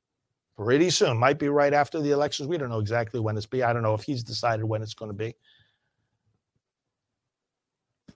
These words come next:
But when he announces that he's going to run for the White House, you see the re-, you see the reaction he gets in these rallies when he just teases the idea.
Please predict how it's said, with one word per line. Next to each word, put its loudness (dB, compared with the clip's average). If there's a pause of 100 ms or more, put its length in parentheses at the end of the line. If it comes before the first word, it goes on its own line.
(160)
But -4
when 2
he 6
announces 6
that 0
he's 0
going 0
to -2
run 2 (280)
for -2
the 2
White 6
House, 0
you -2
see 2
the 4
re-, 0 (180)
you 0
see 2
the 10
reaction 8
he 0
gets 0
in -4
these 0
rallies 2
when 0
he -2
just -2
teases -2
the 0
idea. -6